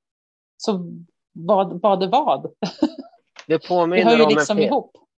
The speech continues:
Speaker 2: Precis, det påminner om en film
Speaker 1: Mm.
Speaker 2: jag har sett med Bruce Willis, tror jag, spelar huvudrollen. Han var någon psykolog eller något sånt där då, då. Och, eh, ha-, han, eh,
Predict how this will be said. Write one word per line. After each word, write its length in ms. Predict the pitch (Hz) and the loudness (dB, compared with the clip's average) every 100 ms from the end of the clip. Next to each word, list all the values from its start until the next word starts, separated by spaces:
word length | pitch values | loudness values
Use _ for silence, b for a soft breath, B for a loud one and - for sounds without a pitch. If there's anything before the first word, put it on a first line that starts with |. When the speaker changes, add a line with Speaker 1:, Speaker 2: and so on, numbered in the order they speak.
| - | -14
Speaker 2:
Precis, 320 | 139 - 139 | -12 -8 -10
det 100 | - | -10
påminner 440 | 147 170 156 156 147 | -6 -4 -2 -2 -4
om 100 | 139 | -6
en 100 | 131 | -6
film 160 | 135 | -4
Speaker 1:
Mm. 120 | 120 123 | -2 -2
Speaker 2:
jag 80 | |
har 40 | 117 | -4
sett 340 | - 120 - | -4 -6 -6
med 260 | 117 104 101 b b b b b b b b _ _ _ - | -8 -8 -10 b b b b b b b b _ _ _ -6
Bruce 420 | 135 180 - 135 | -6 -6 -8 -4
Willis, 340 | 214 170 123 | -2 -2 -6
tror 180 | - 127 | -4 -2
jag, 100 | 113 | -2
spelar 280 | - 120 110 | -4 -6 -6
huvudrollen. 760 | 117 104 107 117 107 82 95 | -8 -8 -6 -6 -8 -12 -12
Han 180 | 98 117 | -10 -8
var 240 | 113 113 110 | -4 -2 -2
någon 200 | 113 107 - - _ | -6 -8 -12 -20 _
psykolog 920 | - - 104 - 107 113 117 107 101 | -20 -18 -18 -16 -12 -6 -4 -4 -4
eller 180 | 101 101 | -6 -8
något 180 | 98 | -10
sånt 200 | - 95 | -14 -10
där 360 | 123 123 110 95 | -4 -4 -4 -6
då, 260 | 98 90 87 | -10 -12 -10
då. 300 | 82 90 - | -12 -12 -12
Och, 440 | 117 - _ - 220 | -12 -14 _ -8 -4
eh, 220 | 107 104 _ - | -2 -4 _ -20
ha-, 120 | 113 - _ _ _ _ | -20 -20 _ _ _ _
han, 520 | _ 120 110 104 104 | _ -8 -8 -8 -8
eh, 200 | 104 98 | -8 -8